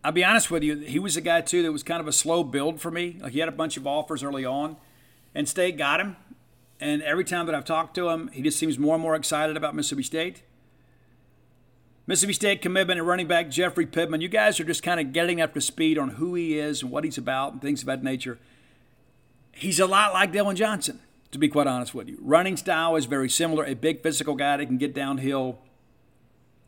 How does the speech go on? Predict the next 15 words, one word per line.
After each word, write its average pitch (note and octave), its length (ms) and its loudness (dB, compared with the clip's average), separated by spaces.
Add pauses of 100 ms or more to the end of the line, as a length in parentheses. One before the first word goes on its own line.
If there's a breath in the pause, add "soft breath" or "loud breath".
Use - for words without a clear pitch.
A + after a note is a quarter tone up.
We E3+ 180 2
needed F3+ 480 0
a C#3+ 120 -4
guy D3+ 240 4
like C#3 300 4
him. - 220 -8 (540 soft breath)
And D#3+ 100 0
of D#3 140 2
course, F#3 320 2
at C3 80 -8
the C3 40 -8
time E3 300 -2
we D3+ 100 4
commit E3 360 0
him, C3 320 -4